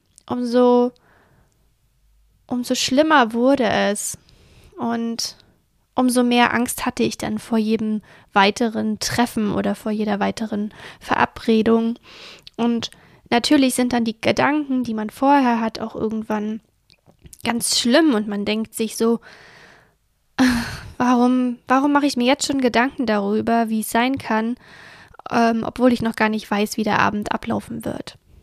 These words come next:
Und weißt du, irgendwann habe ich mich ja halt dazu entschieden, dass das aufhören sollte, weil es hat mir ja überhaupt keine Freude gemacht.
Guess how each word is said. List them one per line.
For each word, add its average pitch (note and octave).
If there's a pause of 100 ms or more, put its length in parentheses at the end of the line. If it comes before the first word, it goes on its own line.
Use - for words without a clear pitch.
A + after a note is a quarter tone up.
(400)
Und A3+
weißt B3+
du, C#4+
irgendwann C4+
habe B3+
ich A#3+
mich A#3+
ja A3+
halt A3+
dazu -
entschieden, A#3+
dass A#3
das - (100)
aufhören G3
sollte, G3
weil G#3
es -
hat -
mir A3+
ja G#3+
überhaupt A3
keine A3+
Freude B3+
gemacht. A#3